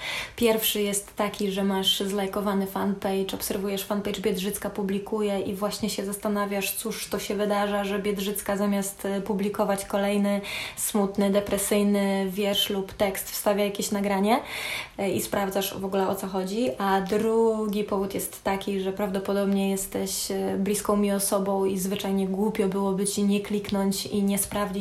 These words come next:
cóż ja sobie znowu w tej swojej rudej głowie wymyśliłam. A wymyśliłam sobie bardzo dużo, ale przede wszystkim to, że w pierwszej kolejności chciałabym się zwrócić do wszystkich, którzy czują się w jakiś sposób w swoim życiu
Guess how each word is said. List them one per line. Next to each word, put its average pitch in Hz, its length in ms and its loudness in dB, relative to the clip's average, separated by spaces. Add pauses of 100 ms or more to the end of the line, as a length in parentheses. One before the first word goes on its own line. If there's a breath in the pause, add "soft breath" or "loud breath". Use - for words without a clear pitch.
(140)
cóż - 340 -4
ja 196 120 0
sobie 196 320 0
znowu 196 300 2
w 196 80 -6
tej 190 140 -2
swojej 196 500 -2 (420 loud breath)
rudej 208 420 2
głowie 202 380 0
wymyśliłam. 202 640 2 (580 loud breath)
A 285 140 6
wymyśliłam 262 480 6
sobie 220 220 0
bardzo 220 260 2
dużo, 190 400 4 (180)
ale 196 220 -2
przede 208 280 0
wszystkim 208 500 0
to, 190 260 2
że 208 120 0
w - 100 -8
pierwszej 240 380 2
kolejności 196 840 0 (260 loud breath)
chciałabym 208 500 2
się 202 180 -2
zwrócić 226 680 2
do 202 120 -4
wszystkich, 311 640 -2 (960)
którzy 247 360 2
czują 339 340 8
się 277 180 4
w - 20 0
jakiś 240 260 0
sposób 254 500 0
w - 80 -8
swoim 214 420 2
życiu 208 500 -2